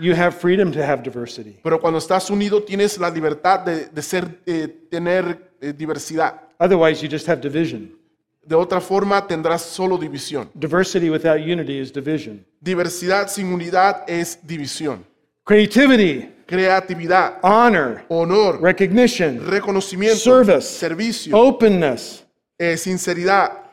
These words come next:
Speaker 1: resiliency.
Speaker 2: eh, capac-, eh, capacidad para adaptarse.
Speaker 1: When you have unity, you have protection.
Speaker 2: Cuando tienes unidad, tienes protección,
Speaker 1: You have safety.
Speaker 2: tienes seguridad,
Speaker 1: You have vision.
Speaker 2: tienes visión,
Speaker 1: You have growth.
Speaker 2: tienes crecimiento,
Speaker 1: You have love.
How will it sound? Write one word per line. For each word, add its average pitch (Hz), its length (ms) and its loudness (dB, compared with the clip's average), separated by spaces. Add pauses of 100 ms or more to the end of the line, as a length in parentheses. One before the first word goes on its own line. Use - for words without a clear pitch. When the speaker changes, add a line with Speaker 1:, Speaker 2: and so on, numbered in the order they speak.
(260)
Speaker 1:
resiliency. 175 1400 4
Speaker 2:
eh, 180 180 2
capac-, 170 400 -4
eh, 185 160 -4
capacidad 180 560 -2
para 202 200 4
adaptarse. 175 720 -2
Speaker 1:
When 180 160 2
you 185 100 4
have 190 220 4
unity, 226 340 6
you 214 160 6
have 190 220 2
protection. 175 800 -4
Speaker 2:
Cuando 175 240 -2
tienes 208 280 -2
unidad, 185 360 -2
tienes 190 240 -6
protección, 180 720 -6
Speaker 1:
You 175 140 2
have 175 140 2
safety. 220 800 2
Speaker 2:
tienes 175 220 -4
seguridad, 160 560 0
Speaker 1:
You 190 100 2
have 180 240 2
vision. 208 560 2
Speaker 2:
tienes 170 260 -4
visión, 180 520 -2
Speaker 1:
You 185 100 2
have 180 260 2
growth. 254 680 4
Speaker 2:
tienes 170 240 -4
crecimiento, 190 600 -4
Speaker 1:
You 180 120 4
have 190 200 6
love. 208 540 6